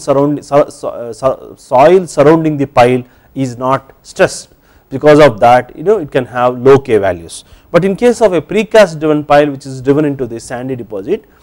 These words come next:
there is a possibility that, uh, soil surrounding the pile will get stressed. Because of that, there is a possibility of, uh, you know, mm, higher K values.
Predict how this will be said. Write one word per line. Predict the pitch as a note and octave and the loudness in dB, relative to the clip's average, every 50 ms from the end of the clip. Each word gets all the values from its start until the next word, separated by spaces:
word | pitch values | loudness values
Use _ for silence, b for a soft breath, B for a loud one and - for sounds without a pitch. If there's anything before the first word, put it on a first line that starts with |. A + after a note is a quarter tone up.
| _ _ _ | _ _ _
there | C#3+ D3 | 2 2
is | D3+ C#3+ | 4 4
a | D3+ - - | 2 2 2
possibility | C#3+ D#3+ E3 F3+ F3+ G3 E3 F3 E3 | 2 2 2 0 -2 -4 -4 -4 -4
that, | D3 C#3 C#3 C#3 C#3 C3+ _ - | 0 2 2 2 2 -2 _ -6
uh, | B2 A#2+ A#2 A2+ | -4 -4 -4 -4
soil | - - - - - C#3 B2+ C3 D3+ E3+ F#3+ F#3+ F3 | -6 -12 -20 -8 -2 2 2 4 4 2 0 -2 -6
surrounding | - - - C3+ C#3+ D3+ D#3+ D#3+ D#3 D3+ | -8 -6 -2 0 0 0 0 0 -2 -2
the | C#3 C3+ A#2+ | -2 -2 -2
pile | - - B2 B2 C3 B2+ B2+ b b b b b - | 0 0 0 0 0 -4 -10 b b b b b -6
will | A#2+ B2+ B2 | -4 -4 -2
get | A2 B2+ E3+ - | 0 0 0 0
stressed. | - - - B2 A#2+ A#2+ - - A2+ F#2+ | -2 -6 -6 -4 -4 -4 -4 -8 -16 -18
Because | F#2 - - D3 C#3+ C#3+ | -4 0 2 2 2 2
of | C3+ B2 | 0 2
that, | A#2+ B2 B2 B2 b b b b b | 2 2 2 2 b b b b b
there | - B2 B2+ | 2 4 4
is | C3 B2+ | 6 6
a | C3 | 4
possibility | A#2+ - A#2+ B2 B2+ C3+ D3 D3 C#3 - C#3+ B2 - | 4 6 4 4 4 4 2 2 2 2 0 0 2
of, | - G#2 - - - - - - - | 2 4 6 6 4 2 -2 -2 2
uh, | B2+ A2+ A2 A2 G#2+ G#2+ - | 4 6 6 6 6 4 0
you | - C3 | -2 -2
know, | B2 C#3 E3+ G#3+ b b b b b b b b | 0 2 2 0 b b b b b b b b
mm, | - C3 C3 B2+ B2 A#2+ A2+ F#2+ - C3+ | -2 0 2 2 2 2 -2 -2 2 4
higher | C3 C3+ D3 D3+ C#3+ C#3+ | 4 6 6 6 6 4
K | D3 - C3+ B2 | 2 0 -2 -2
values. | A2 G#2 F#2 F#2 F#2 F2 E2+ - - - - | -2 -4 -10 -12 -14 -16 -14 -12 -12 -12 -12